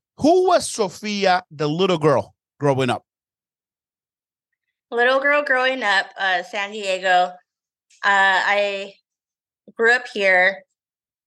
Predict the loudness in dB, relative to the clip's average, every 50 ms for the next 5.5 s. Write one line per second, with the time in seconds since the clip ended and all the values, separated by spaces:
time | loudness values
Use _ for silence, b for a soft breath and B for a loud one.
0 | _ -2 -2 0 0 0 0 0 0 0 0 0 0 0 0 0 0 0 -2 -2
1 | -2 -2 0 -2 -4 -6 -6 -4 -4 -4 -4 -6 -10 -8 -8 -8 -6 -2 -2 -2
2 | -2 -4 -8 -6 -2 -2 -2 -2 -2 -2 0 0 0 0 0 -2 -4 -4 -4 -8
3 | -12 -12 -12 -8 -8 -6 -4 -2 0 0 0 -2 -4 -8 -10 -12 -12 _ 0 2
4 | 2 2 0 -2 -6 -6 -6 -6 -10 _ _ _ _ _ _ _ _ _ -2 0
5 | 0 0 2 2 2 2 2 0 0